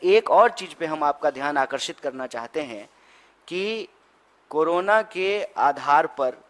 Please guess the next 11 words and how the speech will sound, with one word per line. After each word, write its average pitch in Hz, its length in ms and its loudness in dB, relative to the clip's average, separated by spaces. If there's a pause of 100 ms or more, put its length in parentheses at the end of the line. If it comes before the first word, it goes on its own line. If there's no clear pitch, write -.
(760)
इस 160 200 -4
बार 170 220 6
दिल्ली 165 260 -2
विश्वविद्यालय 147 640 2
में 160 180 -4
जो 151 120 0
लोग 151 240 2
चुनाव 143 260 2
लड़ 147 200 4
रहे 151 240 -8
हैं, 101 260 -20